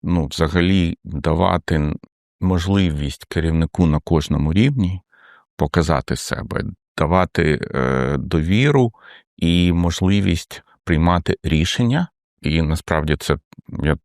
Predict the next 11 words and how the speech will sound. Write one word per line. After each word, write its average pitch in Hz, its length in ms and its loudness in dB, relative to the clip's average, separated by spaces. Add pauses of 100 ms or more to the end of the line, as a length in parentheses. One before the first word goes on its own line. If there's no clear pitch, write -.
теж 73 200 2
згоден, 76 460 0
що - 200 -4
війна 78 520 0
дуже, 71 320 -4
е, - 640 -4
чудово 73 460 0
показала, 113 760 -2 (480)
що - 320 0
в 80 100 -2
компаніях, 90 960 0